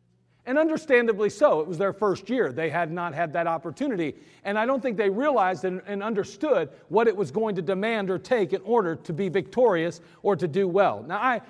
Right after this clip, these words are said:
I, I was so, I felt so bad for our teenagers that year. And I remember leaving, and, and, I, and, and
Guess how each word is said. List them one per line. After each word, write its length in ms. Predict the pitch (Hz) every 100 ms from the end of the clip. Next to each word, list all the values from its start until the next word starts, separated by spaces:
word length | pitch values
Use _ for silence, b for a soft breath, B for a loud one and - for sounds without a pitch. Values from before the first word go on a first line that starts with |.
| B
I, 200 | 202 226 -
I 120 | 233
was 220 | 214 202
so, 260 | - 294 302
I 100 | 220
felt 240 | - 233
so 280 | - - 349
bad 320 | 247 233 202
for 120 | - 208
our 100 | 180
teenagers 540 | 214 208 165 143 127
that 180 | 165 139
year. 300 | 139 196 220 B B
And 100 | 202
I 60 | 226
remember 480 | 240 247 330 285 220
leaving, 480 | 190 233 190 190 180
and, 140 | 165 - B
and, 140 | 190
I, 80 | 202
and, 220 | 190 202 196
and 200 | 196